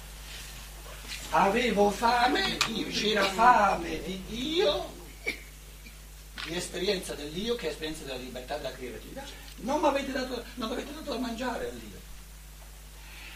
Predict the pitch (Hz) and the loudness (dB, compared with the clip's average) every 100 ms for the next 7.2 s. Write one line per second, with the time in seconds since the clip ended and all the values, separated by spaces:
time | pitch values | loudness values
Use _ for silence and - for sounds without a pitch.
0 | - - - 247 233 214 - 285 320 240 | -14 -4 0 4 4 4 2 2 2 2
1 | 196 175 165 156 190 233 269 494 - 302 | 0 -2 -4 -8 -4 -2 4 6 4 0
2 | - - 294 311 - 220 226 240 254 277 | -8 -2 0 2 2 2 2 2 2 4
3 | 277 - 202 - - - - - - - | 2 0 -4 -6 -8 -8 -10 -10 -12 -14
4 | - - - - - - - - - - | -16 -16 -16 -16 -16 -16 -16 -14 -14 -14
5 | - - - - - - 143 156 - 156 | -14 -14 -14 -14 -14 -12 -8 -8 -6 -6
6 | 190 220 - - - - - - - - | -6 -10 -12 -12 -12 -14 -14 -16 -12 -4
7 | 294 - | -2 -2